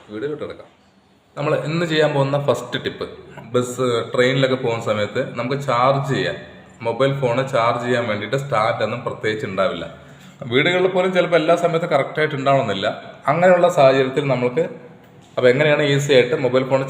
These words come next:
ചാർജ് ചെയ്യാൻ പറ്റുക എന്നുള്ള ടിപ്പാണ്. ഇവിടെ ഒരു സ്ഥലമില്ല ചാർജ് ചെയ്യാൻ വേണ്ടിയിട്ട്, അപ്പോൾ അത്രയും ഉയരത്തിലാണ് ഈ പ്ലഗ് ഇരിക്കുന്നത്. ഇങ്ങനെയുള്ള സാഹചര്യം വരികയാണെങ്കിൽ ഇതുപോലെയായിരിക്കും ഫോൺ വെക്കുന്നത്. പക്ഷേ ഇതെന്ന് പറഞ്ഞാൽ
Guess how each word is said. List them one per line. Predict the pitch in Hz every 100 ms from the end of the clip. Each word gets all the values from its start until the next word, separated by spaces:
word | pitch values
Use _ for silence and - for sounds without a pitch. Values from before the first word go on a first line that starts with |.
| 117
ചാർജ് | 120 123
ചെയ്യാൻ | 127 120
പറ്റുക | 120
എന്നുള്ള | 120 117 117
ടിപ്പാണ്. | 117 107 104 - - - - -
ഇവിടെ | 151 143 143 156
ഒരു | 175
സ്ഥലമില്ല | 151 135 127 113 123 - -
ചാർജ് | 123 123 123
ചെയ്യാൻ | 117 113
വേണ്ടിയിട്ട്, | 110 - - - - - - - - - - - - - - -
അപ്പോൾ | 120
അത്രയും | - 147 151 -
ഉയരത്തിലാണ് | 120 127 127 123 117 139 - - - - - 117
ഈ | 113
പ്ലഗ് | 117 110
ഇരിക്കുന്നത്. | 110 98 92 90 143 - - - - - - -
ഇങ്ങനെയുള്ള | 147 170 156
സാഹചര്യം | 135 139 139 135
വരികയാണെങ്കിൽ | 127 123 131 170 - - - - - - - - - - - - - 139
ഇതുപോലെയായിരിക്കും | 147 151 127 120 123 160 185 - - -
ഫോൺ | 120 123 107
വെക്കുന്നത്. | 107 92 85 - - - -
പക്ഷേ | 139 156 135
ഇതെന്ന് | 156 170 165
പറഞ്ഞാൽ | 160 165